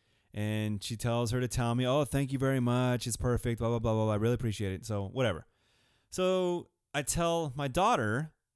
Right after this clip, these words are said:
was like, "Don't forget to get my flash drive back." And apparently this woman isn't there all the time. She's only, she, she's the coach, so she's not always there every day. Uh, and she's like,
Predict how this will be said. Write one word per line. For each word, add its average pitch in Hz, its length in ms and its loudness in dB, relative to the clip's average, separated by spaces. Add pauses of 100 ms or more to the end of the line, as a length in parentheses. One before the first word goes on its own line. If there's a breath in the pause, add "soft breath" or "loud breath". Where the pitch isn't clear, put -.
(220)
was 110 80 -2
like, 117 100 0
"Don't 185 200 6
forget 151 440 0 (640)
to 131 80 -2
get 127 180 2
my 139 100 4
flash 156 380 2
drive 95 260 -2
back." 82 380 -8 (600 soft breath)
And 123 380 -2
apparently 170 420 0
this 147 220 2
woman 156 480 0
isn't 135 400 2
there 120 280 2
all 143 120 2
the 156 80 0
time. 170 460 -2 (720)
She's 120 200 -2
only, 135 280 2
she, 127 100 -2
she's 110 240 -4
the 110 80 -8
coach, 120 300 0
so 117 100 -8
she's 107 240 -6
not 113 120 -2
always 101 300 -2
there 107 120 -2
every 104 160 -2
day. 104 240 0 (480 soft breath)
Uh, 107 440 0 (140)
and 123 80 -4
she's 127 180 -4
like, 147 200 -6